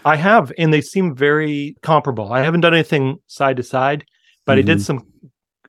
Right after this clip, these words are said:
Speaker 1: some writing tasks that seem absolutely comparable to the previous chat. I had to d-, program a web page for me pretty easily, pretty quickly. And so it can do,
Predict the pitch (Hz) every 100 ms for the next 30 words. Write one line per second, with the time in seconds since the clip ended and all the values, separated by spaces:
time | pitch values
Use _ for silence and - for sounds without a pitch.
0 | _ _ 165 139 127 143 170 - 156 160
1 | - 131 131 - 147 135 127 - _ 139
2 | 131 139 127 - 127 131 117 117 - -
3 | 117 - 120 117 113 - 117 107 - _
4 | _ _ _ 131 139 147 147 131 - -
5 | 165 147 143 131 135 147 131 120 104 104
6 | 120 107 113 117 - _ _ _ _ _
7 | 160 151 147 131 123 113 113 - - 143
8 | 131 131 123 117 110 110 123 - 135 131
9 | 139 131 160 165